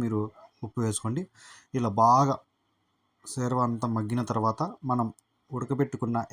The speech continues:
ఎగ్స్ని అందులో వేసుకోవాలి. ఇలా వేసుకొని ఒకసారి ఇవి తిప్పుకొని ఒక రెండు నిమిషాల పాటు ఇవి ఫ్రై చేసుకుంటే సరిపోతుంది. ఇక ఎగ్ కర్రీ అయితే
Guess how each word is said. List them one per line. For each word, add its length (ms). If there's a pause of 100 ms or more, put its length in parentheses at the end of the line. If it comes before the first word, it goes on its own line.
ఎగ్స్ని 280 (120)
అందులో 300
వేసుకోవాలి. 480 (920)
ఇలా 180
వేసుకొని 460 (240)
ఒకసారి 360 (460)
ఇవి 120 (100)
తిప్పుకొని 520 (800)
ఒక 200
రెండు 240
నిమిషాల 440
పాటు 220 (200)
ఇవి 220
ఫ్రై 160 (120)
చేసుకుంటే 480 (1040)
సరిపోతుంది. 640 (1300)
ఇక 80 (300)
ఎగ్ 160
కర్రీ 200
అయితే 140